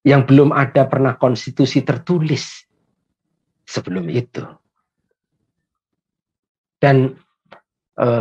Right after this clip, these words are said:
ketika orang kemudian, mohon maaf, eh, kalau kita coba lihat peta ini dalam konteks fase Madinah yang ke-, sa-, yang pertama enam tahun, Bina'ud Daulah.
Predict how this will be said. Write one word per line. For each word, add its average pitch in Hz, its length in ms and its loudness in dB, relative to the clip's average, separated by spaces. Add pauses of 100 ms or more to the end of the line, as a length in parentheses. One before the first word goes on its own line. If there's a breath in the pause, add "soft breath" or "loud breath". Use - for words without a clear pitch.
ketika 175 400 -2
orang 156 320 2
kemudian, 131 640 -4
mohon 76 240 -10
maaf, 71 320 -10 (160)
eh, 104 480 -2
kalau 151 240 2
kita 160 240 0
coba 131 400 0
lihat 135 320 0
peta 135 240 -2
ini 175 240 4
dalam 120 320 -4
konteks 151 480 -2
fase 135 400 -4
Madinah 127 480 -4
yang 117 320 -8
ke-, 95 320 -6
sa-, 139 320 -2
yang 131 160 2
pertama 143 400 2
enam 127 160 -2
tahun, 113 400 -2 (400 loud breath)
Bina'ud 143 560 2
Daulah. 87 560 -6